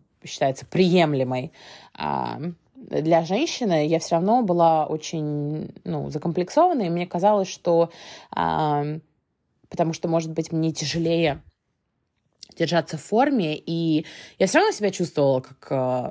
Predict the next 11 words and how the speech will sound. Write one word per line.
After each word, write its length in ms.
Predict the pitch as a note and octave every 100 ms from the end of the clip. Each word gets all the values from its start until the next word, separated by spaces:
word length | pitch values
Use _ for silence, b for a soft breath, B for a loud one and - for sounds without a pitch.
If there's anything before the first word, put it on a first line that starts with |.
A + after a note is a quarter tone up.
| _
толстая 360 | D#3+ D3 - D3
девочка. 460 | C#3 - - -
Несмотря 360 | D3+ C#3+ E3 F3+
на 60 | F3+
то, 80 |
что 120 | F3+ E3
я 60 |
смотрела 380 | E3+ E3 E3+ E3
в 40 |
зеркало, 540 | E3 F#3+ D4 - A3+ F#3
и 460 | - D#3+ D3 C#3+